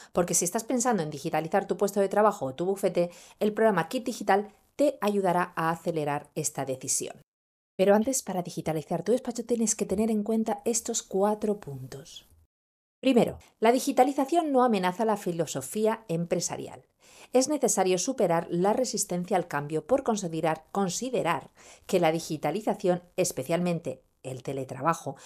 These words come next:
va a afectar a nuestros valores del despacho. Esta cautela olvida que la digitalización tan solo afecta a su cultura organizativa, no empresarial.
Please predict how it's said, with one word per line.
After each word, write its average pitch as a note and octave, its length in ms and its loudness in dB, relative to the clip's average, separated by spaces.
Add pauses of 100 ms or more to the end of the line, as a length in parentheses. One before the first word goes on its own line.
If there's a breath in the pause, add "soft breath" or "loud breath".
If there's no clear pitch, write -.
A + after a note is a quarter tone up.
(200 loud breath)
va F3+ 120 6
a - 20 6
afectar F#3+ 560 0
a F3 240 0
nuestros D3+ 500 -6
valores B2+ 460 -6
del C3 140 -8
despacho. - 500 -8 (540 loud breath)
Esta E3 400 0
cautela D#3 800 0
olvida E3+ 640 -2
que G3+ 160 2
la C#3 140 -2
digitalización G#3+ 800 0
tan F#3+ 180 0
solo G#3+ 520 0
afecta F#3 640 -2 (340 loud breath)
a G#3+ 140 4
su A3+ 200 -2
cultura G3+ 540 2
organizativa, A#3 960 4 (240 soft breath)
no E3+ 420 0
empresarial. C3+ 800 -6